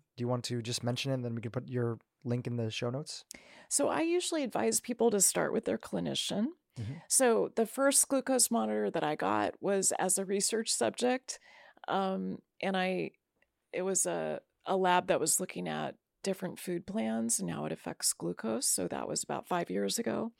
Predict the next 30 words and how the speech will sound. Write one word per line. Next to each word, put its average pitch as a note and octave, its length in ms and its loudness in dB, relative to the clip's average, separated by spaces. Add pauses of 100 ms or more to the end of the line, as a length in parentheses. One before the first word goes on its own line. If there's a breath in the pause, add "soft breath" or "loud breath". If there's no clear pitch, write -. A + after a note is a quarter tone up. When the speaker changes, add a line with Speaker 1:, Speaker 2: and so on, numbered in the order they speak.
(420 loud breath)
Speaker 2:
But B3 100 4
after C4+ 320 6
that, A2 280 2
when G#3 120 0
I G#3 80 0
saw, G#3 480 0 (400 soft breath)
you G3+ 100 -2
know, F3+ 100 2
I F3 100 2
was F3+ 120 2
tracking G#3 320 0
my F#3 120 -2
prediabetes, C#3 1040 -4 (400 soft breath)
I A3 100 6
went A3+ 280 2
to A#3 140 0
my G3+ 220 0
primary G3+ 400 0
care A#3 220 -2
doctor, - 540 -4 (120)
different - 320 -4
one - 260 -8
than - 220 -10
when - 120 -10
I D#3 60 -10
was - 180 -6
in - 80 -14
my - 100 -12
thirties, - 460 -10 (640 loud breath)
and G3+ 440 0